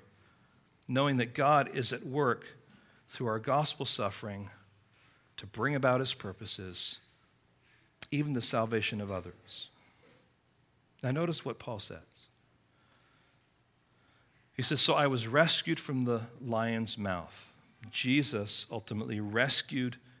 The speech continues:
him from the lion's mouth. The idea there is, uh, the lion's mouth, it's a word that describes extreme danger. It's a word that actually describes death.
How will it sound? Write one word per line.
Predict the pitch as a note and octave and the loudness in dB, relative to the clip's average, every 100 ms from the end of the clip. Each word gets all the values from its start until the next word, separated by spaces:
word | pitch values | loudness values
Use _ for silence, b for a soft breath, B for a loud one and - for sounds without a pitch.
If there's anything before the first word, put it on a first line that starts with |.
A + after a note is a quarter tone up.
| - | -6
him | A2+ G#2 G2+ | -4 -4 -6
from | - G#2+ | -8 -8
the | G2+ | -6
lion's | G2+ G2 G2+ G2+ G2+ G2+ | -2 0 0 -2 -4 -6
mouth. | G2 F#2 - | -4 -6 -6
The | B2+ | -2
idea | C#3+ D3 B2 A#2+ | 0 0 0 0
there | G#2 G2 | 0 -2
is, | G#2 G2+ - - B B B | -4 -4 -4 -8 B B B
uh, | A2+ | -6
the | G#2 | 4
lion's | B2 C3 A#2+ | 6 6 4
mouth, | B2+ A2 | 4 2
it's | A#2+ - | 2 -2
a | A#2 | -2
word | A#2+ D3 D3 | 2 8 8
that | C3 | 6
describes | B2+ - D3 B2 A2+ | 0 -2 2 2 2
extreme | B2 - - B2 A#2+ | 0 -2 0 0 0
danger. | A#2 A#2+ G#2+ A#2+ | 2 0 0 -2
It's | A2 | -2
a | C3 | 0
word | D3 D3+ | 4 4
that | |
actually | C#3+ - | 4 2
describes | B2 - - B2+ A#2+ A2+ - B B B A2+ | -2 -4 0 2 2 0 -8 B B B 0
death. | B2+ B2+ A#2+ - - | 6 6 6 0 -12